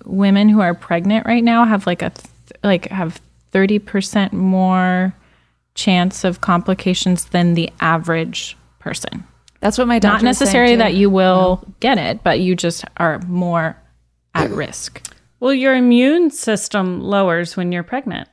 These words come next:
Speaker 2: You're just, you're, you're more susceptible to having a, at, like,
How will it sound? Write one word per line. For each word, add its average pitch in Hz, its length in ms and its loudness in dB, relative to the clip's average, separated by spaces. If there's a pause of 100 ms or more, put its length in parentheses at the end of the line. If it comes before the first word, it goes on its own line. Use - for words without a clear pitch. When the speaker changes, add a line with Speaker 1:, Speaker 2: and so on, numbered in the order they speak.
Speaker 2:
You're 247 160 4
just, 262 280 -2
you're, 233 280 4
you're 214 280 2 (320)
more 240 280 4
susceptible 202 680 0
to 185 500 -2
having 185 560 -2
a, 180 440 -2
at, 185 160 -4
like, 170 220 -6